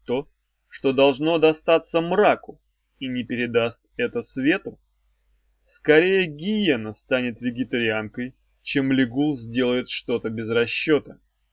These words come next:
пробормотал он, вглядываясь в своё разрубленное лицо, теперь кажущееся ему втройне безобразным. Арей повернулся и пошёл, а отражение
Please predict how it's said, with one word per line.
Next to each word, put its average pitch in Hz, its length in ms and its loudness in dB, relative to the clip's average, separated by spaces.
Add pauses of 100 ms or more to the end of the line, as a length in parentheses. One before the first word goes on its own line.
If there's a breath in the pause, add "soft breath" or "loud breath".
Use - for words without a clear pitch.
(200)
пробормотал 113 720 -2
он, 127 300 -8 (400)
вглядываясь 143 760 2
в - 100 -18
своё 127 400 2
разрубленное 117 760 -2
лицо, 117 500 -8 (440)
теперь 131 500 -2 (220)
кажущееся 135 720 -2
ему 151 320 -2
втройне 123 540 -2
безобразным. 110 680 -4 (800)
Арей 123 300 0
повернулся 147 640 0
и 156 60 4
пошёл, 120 520 -4 (460)
а 123 140 0
отражение 123 760 0